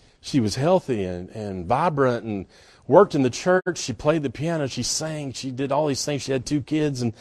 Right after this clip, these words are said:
and a, and a husband and just a great job. She was a medical transcriptionist, and she could type a million words a minute. And she, you know, she was great at that. She was going to give her trans-, transcription, uh,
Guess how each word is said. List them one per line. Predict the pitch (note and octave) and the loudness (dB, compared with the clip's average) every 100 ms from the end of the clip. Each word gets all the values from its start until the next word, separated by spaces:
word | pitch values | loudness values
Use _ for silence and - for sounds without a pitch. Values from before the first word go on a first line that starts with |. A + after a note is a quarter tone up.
| - - - - | -16 -20 -18 -2
and | D3 C#3 | 2 2
a, | C3+ | 4
and | D3 C#3 | 2 4
a | |
husband | C#3+ D#3+ C#3 D3 C3+ | 4 4 4 2 2
and | A2+ G#2 A2+ | 0 -4 -4
just | A#2 - | -6 -2
a | A#2+ | 0
great | G#2 C#3 E3+ B2 | 2 4 2 2
job. | B2 D3 C#3 | 2 4 4
She | - | 2
was | - | 2
a | C3+ | 4
medical | D#3+ E3+ C#3 | 6 6 2
transcriptionist, | - D3 C#3+ - C#3+ - A#2 G#2+ | 0 0 0 2 2 2 -4 -2
and | A2+ | -4
she | - | -4
could | C3+ A#2+ | -8 -4
type | - B2 | 0 0
a | A2+ | 4
million | B2 B2 A#2+ | 4 4 4
words | A#2 A#2 G#2 | 4 2 2
a | |
minute. | A#2+ A#2+ G#2 - - - | 2 2 -2 -10 -20 0
And | A2+ A2+ A#2 B2 | 0 2 -2 -2
she, | - C#3+ | -4 -8
you | C3 C3+ | 0 4
know, | C3 | 4
she | A#2 D#3 | 2 0
was | E3 G#2 | 0 0
great | C3 E3+ | 0 2
at | D3 A#2 | 2 2
that. | A2 G#2 - - - _ _ | 2 0 -12 -20 -20 _ _
She | - - E3 | -14 4 6
was | D3+ B2+ | 6 6
going | D3+ F#3+ F#3+ | 8 8 6
to | - D3 C3 | 2 2 4
give | B2+ E3 | 4 4
her | D3 B2+ | 2 0
trans-, | - D#3 D3 - A#2+ A#2+ A#2+ | -2 -2 -2 -6 -14 -16 -4
transcription, | D#3 D3 - - - A#2 A2+ - _ _ _ - | -2 -2 2 2 2 0 0 -4 _ _ _ 4
uh, | B2 A#2+ A2 | 6 8 8